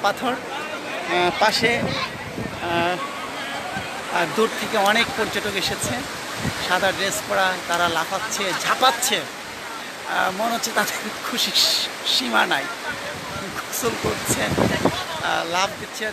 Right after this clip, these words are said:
ঝাঁপাচ্ছে। আমার, আহ, মেয়েরা বসে আছে, আমার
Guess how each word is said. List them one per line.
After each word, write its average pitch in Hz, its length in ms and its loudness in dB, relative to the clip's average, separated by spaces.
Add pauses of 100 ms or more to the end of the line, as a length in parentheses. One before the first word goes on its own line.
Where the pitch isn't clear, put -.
ঝাঁপাচ্ছে। - 480 -8 (1500)
আমার, 202 400 6
আহ, 202 580 4
মেয়েরা 220 580 6
বসে 226 240 4
আছে, 262 380 -2 (680)
আমার 170 400 2